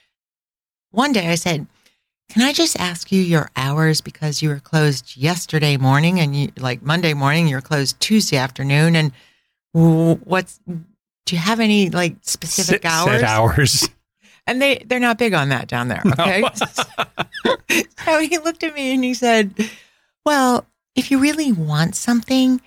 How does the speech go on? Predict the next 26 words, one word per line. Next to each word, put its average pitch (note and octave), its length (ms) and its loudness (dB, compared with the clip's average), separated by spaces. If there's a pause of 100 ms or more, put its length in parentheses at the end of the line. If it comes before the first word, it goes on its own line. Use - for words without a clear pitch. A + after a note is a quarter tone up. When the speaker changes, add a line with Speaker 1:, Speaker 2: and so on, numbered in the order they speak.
(120)
Speaker 1:
go F3 160 -2
around G3 200 4
the B3+ 80 2
corner E3 680 4 (480)
to E3+ 120 0
numero D#3+ 720 4
dodici, D3 840 0
you D3 60 -4
know, D3+ 120 2
number D3+ 220 0
twelve, C3+ 580 -2
ring D#3 260 2
the D#3 100 2
citofono, C#3 760 -2
ring D#3 160 2
the D3+ 80 2
buzzer, C3+ 360 -2
and D#3+ 100 2
I'll, A#3+ 300 0
I'll A3+ 180 -2
come - 200 -4
down G#2+ 280 -2
and G#2+ 100 -4
help A2+ 220 -4
you A#2+ 80 0
out." A2+ 180 -2